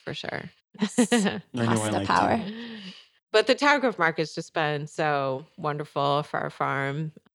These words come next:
Speaker 1: We love that community of vendors and shoppers and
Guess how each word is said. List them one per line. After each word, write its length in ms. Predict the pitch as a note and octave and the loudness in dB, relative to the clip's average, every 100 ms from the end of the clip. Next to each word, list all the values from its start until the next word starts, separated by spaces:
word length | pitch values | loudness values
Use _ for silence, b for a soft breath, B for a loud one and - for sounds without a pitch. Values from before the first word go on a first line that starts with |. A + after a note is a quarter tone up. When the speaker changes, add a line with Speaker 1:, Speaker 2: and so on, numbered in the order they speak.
| _ | _
Speaker 1:
We 60 | F3 | -4
love 300 | D#3+ D#3+ D3+ | 0 0 0
that 200 | D3+ C#3+ | -2 -4
community 540 | - D#3+ C#3 C#3 C#3+ C3+ | -6 -6 -4 -6 -6 -6
of 120 | C3 | -4
vendors 840 | D3 F3 F3 E3+ E3 D3+ D#3 - | -4 -4 -4 -4 -4 -6 -10 -10
and 360 | - - D3 - - _ _ _ | -10 -8 -10 -14 -20 _ _ _
shoppers 920 | - - F3+ F#3 F3 E3 D#3+ D#3 - - | -8 2 2 2 0 0 0 -4 -8 -14
and 320 | - - D3 | -12 -10 -10